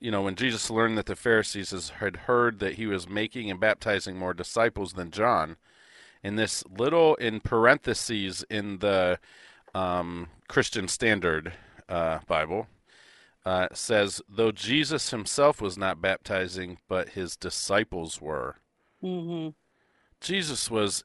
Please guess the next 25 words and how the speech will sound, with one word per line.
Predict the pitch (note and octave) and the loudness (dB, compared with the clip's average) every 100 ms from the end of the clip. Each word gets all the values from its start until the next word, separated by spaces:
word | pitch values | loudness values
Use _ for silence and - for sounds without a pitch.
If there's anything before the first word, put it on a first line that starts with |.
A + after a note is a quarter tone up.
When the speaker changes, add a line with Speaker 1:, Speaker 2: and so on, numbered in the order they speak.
| - | -10
Speaker 1:
e-, | A#2 - | -16 -4
even | C#3+ D3+ C#3 | 0 2 0
at | A#2+ | 0
this | A#2 - - - | 0 0 -2 2
early | A#2+ C3 B2+ A2+ | 4 6 4 0
stage, | - - A2+ G2+ F#2 F#2 - - | -4 -2 0 0 -2 -6 -2 6
already | B2 A#2+ G#2 G#2+ G2+ F#2+ F2+ F2 _ _ _ _ _ - | 8 8 8 6 6 2 -4 -8 _ _ _ _ _ -2
giving | A2+ G#2 G2+ F#2+ | 0 0 -2 -2
his | G#2 F#2 | -4 -4
disciples | - G2 - G#2+ - F#2+ F2+ | -4 -2 4 4 4 -2 4
opportunities | F#2+ - F2 - G#2 F#2 F2 E2+ | 4 4 -2 -4 -4 -4 -6 -8
to | - | -10
grow | E2+ G2+ G2+ F2+ E2+ | -4 2 4 6 2
and | E2 F2 F#2+ | 0 -4 2
learn | G#2+ G#2 | 4 4
and | F#2 E2+ - | 0 -4 -6
par-, | - - | -6 -2
and, | G#2 G2+ - | -2 -4 -4
and | G2 F#2+ F2+ | -2 -2 -2
participate | - G2 - - F3+ - G#2 - F#2 F2 - - _ - - _ _ _ _ - | 0 0 0 0 2 2 -2 -4 -4 -6 -10 -18 _ -20 -20 _ _ _ _ -4
in | A#2 A2 A2 | -2 0 4
what | A#2 C3 B2 - | 8 8 8 0
he | - B2 | -4 -2
was | A#2+ A2+ F#2+ | 2 0 0
doing. | C3 C#3 F#2+ C#2+ - | 0 2 2 -2 -8